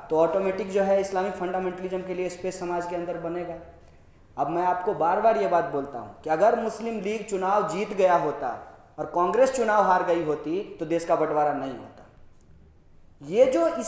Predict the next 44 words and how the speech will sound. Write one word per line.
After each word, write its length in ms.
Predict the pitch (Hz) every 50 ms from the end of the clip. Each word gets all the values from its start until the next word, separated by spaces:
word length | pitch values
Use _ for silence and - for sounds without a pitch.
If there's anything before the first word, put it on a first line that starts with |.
| 180 160
देश 280 | 160 208 233 240 - - -
का 80 | 196
सेकुलर 440 | 196 - - 190 185 202 208 220 220
क्रेडेंशियल 680 | 214 - 180 175 165 170 170 165 - - 190 185 170
है 240 | 143 - - 127 120 - - - - - - - - -
वो 60 | 170
सिर्फ 280 | 165 - 226 233 233 -
किसी 200 | - 196 196 220
पॉलिटिकल 520 | 196 - 175 170 180 170 - 190 208 202
पार्टी 360 | 190 - 175 156 160 - 214 196
के 120 | - 196
ऊपर 260 | 180 170 165 175 175
निर्भर 360 | 160 151 147 143 143 156 160
नहीं 200 | 139 131 131 135
करता 300 | 123 120 110 - - 107
है, 140 | 98 - - - _ - _ _ _ _ 143
वो 140 | 165 220 240
हमारा 340 | 208 202 202 220 233 254
ट्रेडिशन 540 | 254 254 - 190 170 190 190 - 254 220 170
है, 180 | 135 120 110 - - - - - - -
वो 80 | 160 160
बुद्ध 240 | 151 175 165 165 185
की 120 | 175 185
परंपरा, 540 | 165 170 156 160 156 151 156 156 151 156 151
कबीर 340 | 151 - 160 147 160 160 156
की 120 | 156 160
परंपरा, 560 | 151 - 151 147 151 147 143 147 143 147 151 151
गुरु 240 | 147 147 151 156
नानक 320 | 156 156 151 151 151 151 151 -
की 80 | 151
परम-, 420 | 147 147 147 143 143 143 139 - -
परंपरा, 680 | 147 147 147 143 - 147 151 151 151 143 - - - -
सूफीज्म 520 | - - 208 196 208 220 220 240 262 262
का 120 | - 240 208
जो 100 | 185 190
इतना 280 | 175 180 180 180 170
स्ट्रॉन्ग 360 | 165 - - - 180 175 180 170
ट्रेडिशन 400 | 170 160 156 160 160 - 165 160
इस 60 | 156 135
देश 280 | - 135 151 147 - -
के 60 | - 151
अंदर 220 | 143 143 143 147
रहा 200 | 131 131 135 139
है, 120 | 131 117